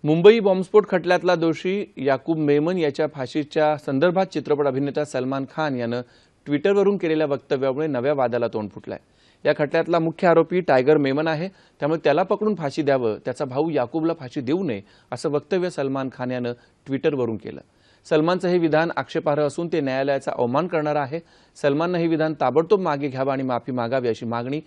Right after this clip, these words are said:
ज्येष्ठ सरकारी वकील उज्ज्वल निकम यांनी केली आहे.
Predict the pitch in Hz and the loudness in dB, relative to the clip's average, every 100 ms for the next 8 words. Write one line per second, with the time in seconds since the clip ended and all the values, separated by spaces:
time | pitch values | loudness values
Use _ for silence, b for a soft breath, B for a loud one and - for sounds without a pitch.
0 | b b - 123 147 147 180 151 131 135 | b b -2 2 2 2 -8 -6 -6 -4
1 | 127 123 117 151 127 107 117 117 131 123 | -2 -4 -4 -6 -6 -4 -4 -2 -4 -6
2 | 104 - b b 117 110 - 110 - - | -8 -12 b b -2 -2 -6 -10 -10 -12